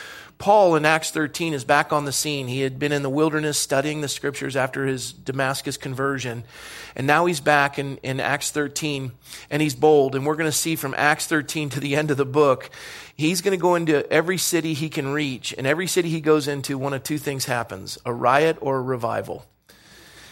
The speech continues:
And in every city he's beaten, for the most part, he's beaten and left for dead. He spends most of his time in his missionary journey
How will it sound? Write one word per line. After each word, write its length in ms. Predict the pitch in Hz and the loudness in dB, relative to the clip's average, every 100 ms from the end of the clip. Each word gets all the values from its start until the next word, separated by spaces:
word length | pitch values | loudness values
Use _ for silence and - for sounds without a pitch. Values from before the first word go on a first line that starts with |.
| - - | -20 0
And 100 | 151 | 2
in 80 | 156 | 4
every 220 | 175 202 | 4 2
city 260 | - 196 175 | 2 2 2
he's 240 | 160 151 | 0 -2
beaten, 460 | 135 170 165 131 147 131 - 131 127 | -4 -6 -6 -8 -10 -14 -16 -14 -2
for 100 | 156 | 0
the 80 | 151 | 2
most 300 | 151 143 - | 2 0 -2
part, 180 | 127 | -2
he's 140 | 135 123 | -2 -6
beaten 360 | 147 151 151 | -4 -4 -4
and 140 | 143 131 | -6 0
left 220 | 131 135 | 0 0
for 120 | - | -4
dead. 440 | 139 127 113 131 127 _ _ _ _ _ _ - | -4 -2 -2 -4 -12 _ _ _ _ _ _ -6
He 220 | 147 143 | -2 -2
spends 440 | - - 156 151 | 0 2 2 0
most 320 | 135 165 190 160 | 2 2 2 -2
of 60 | |
his 160 | 139 123 | -4 -4
time 340 | 135 135 139 | -2 0 0
in 60 | 135 | -2
his 100 | 123 | -6
missionary 340 | 139 - 135 | -6 -4 -6
journey 520 | 127 135 135 143 135 | -4 -4 -4 -6 -10